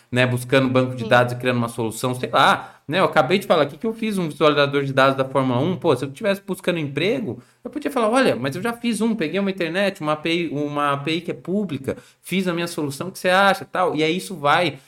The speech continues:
Speaker 1: te criando soluções, né? Eu sou muito uma pessoa que eu gosto de, de criar nas coisas. Então, assim, e, e eu adoro fazer isso,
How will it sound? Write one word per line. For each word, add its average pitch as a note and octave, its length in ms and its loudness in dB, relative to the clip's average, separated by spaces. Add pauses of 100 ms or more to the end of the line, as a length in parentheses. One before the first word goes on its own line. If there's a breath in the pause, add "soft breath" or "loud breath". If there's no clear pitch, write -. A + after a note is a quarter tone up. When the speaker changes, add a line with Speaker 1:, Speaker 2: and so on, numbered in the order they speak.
(160 loud breath)
Speaker 1:
te - 100 -6
criando C#3+ 580 4
soluções, D3 600 0
né? B2+ 140 2
Eu C3 80 2
sou D#3 120 -2
muito F3 220 -2
uma G3 140 -2
pessoa E3 260 -4
que E3 80 -4
eu D3+ 60 -2
gosto D#3+ 320 -2
de, B2+ 240 -6
de A#2+ 140 -10
criar A2+ 580 2 (120)
nas A2+ 180 -8
coisas. A2+ 320 -2
Então, F#3+ 320 -6 (120)
assim, E3 420 0
e, C#3 240 -8
e D3 40 -8
eu F#3 100 4
adoro C#3+ 340 4
fazer G2+ 260 -12
isso, - 180 -14